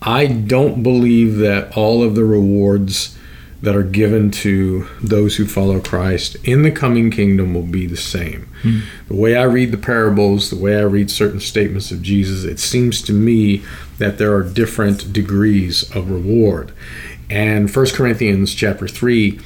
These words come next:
Speaker 1: seems to echo that, where Paul says there's going to be a judgment at the end for the believer,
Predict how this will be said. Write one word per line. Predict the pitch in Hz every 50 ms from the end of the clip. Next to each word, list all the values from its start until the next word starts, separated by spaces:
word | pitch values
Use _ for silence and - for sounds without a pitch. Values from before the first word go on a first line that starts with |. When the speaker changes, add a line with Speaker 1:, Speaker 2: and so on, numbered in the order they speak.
| - -
Speaker 1:
seems | - - - - - 233 262 214 -
to | - - - -
echo | 139 143 143 - 110 98 90
that, | 87 90 87 85 80 - - - -
where | 110 110 113 113 110 104
Paul | - - - 135 127 120 117
says | 113 - - 131 120 113 113 107 101 104 104 98 -
there's | 107 110 110 110 113 104
going | 110 120 120 139 156 151 135
to | - 120
be | 107 107 117 113 110 110 101 104 - - - - - - - - -
a | 104
judgment | 98 92 92 - 117 131 147 131 123 120 117 110 101
at | 107 98 -
the | 104 101 101
end | 104 120 120 101 90 87 85 92 104 - - - - -
for | - - - 107 110 113
the | 120
believer, | 107 101 117 110 101 98 92 85 90 95 98 98